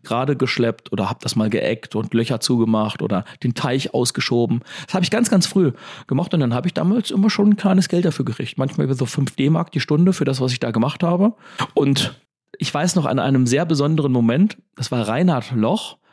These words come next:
dem der Trecker gehörte, den habe ich damals mal gefragt. Ich sag, "Reinhard, aber was bezahlt dir denn eigentlich der Reitverein dafür, dass ich das hier eine Stunde lang mache?"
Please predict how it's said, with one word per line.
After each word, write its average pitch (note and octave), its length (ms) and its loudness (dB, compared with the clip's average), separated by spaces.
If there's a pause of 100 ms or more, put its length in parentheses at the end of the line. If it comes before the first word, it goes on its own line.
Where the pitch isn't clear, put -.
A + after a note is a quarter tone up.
(180)
dem C3 300 0
der A2 100 0
Trecker E3+ 320 -2
gehörte, E3 500 2 (460)
den B2 80 0
habe B2 120 0
ich D#3+ 60 -2
damals C#3+ 300 -2
mal C#3 100 0
gefragt. C#3 400 -4
Ich - 80 -14
sag, A2 160 -4
"Reinhard, C#3 320 0 (320)
aber B2 160 -2
was B2+ 180 -2
bezahlt C3+ 540 -4 (100)
dir F3 200 0
denn A#3 260 0
eigentlich D3+ 720 -2 (320)
der A#2 220 -4
Reitverein A2 800 0
dafür, C#3 640 0 (480)
dass - 560 -2 (360)
ich G3+ 200 0
das F#3+ 180 2
hier F#3 480 0
eine C#3 120 0
Stunde D#3 360 0
lang C3+ 240 -2
mache?" A2+ 340 -6